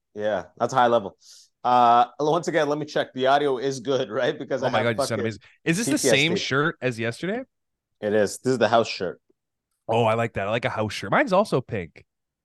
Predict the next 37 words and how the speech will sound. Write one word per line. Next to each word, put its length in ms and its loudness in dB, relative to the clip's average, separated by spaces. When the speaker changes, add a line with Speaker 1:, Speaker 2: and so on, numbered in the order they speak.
Speaker 1:
Yeah, 360 -6
this 200 4
is, 220 4
uh, 160 8
maroon. 420 4
This 160 -2
is 80 -4
not 280 -2
pink. 180 -14
Speaker 2:
Are 80 -2
you 120 4
working 340 4
out 160 2
over 180 -2
there 180 0
in 60 -6
Edinburgh? 440 -2
Speaker 1:
I'm 200 0
biking 320 4
hard, 340 2
bro. 160 2
Biking, 480 0
I'm 160 -2
losing 260 -2
weight. 280 -4
Speaker 2:
They 120 -4
even 140 -4
have 160 0
Speaker 1:
Look 80 -2
Speaker 2:
gyms? 320 -4
Do 100 -2
Irish 300 2
people 240 -6
even 140 -6
care 180 -8
about 160 -8
fitness? 460 -12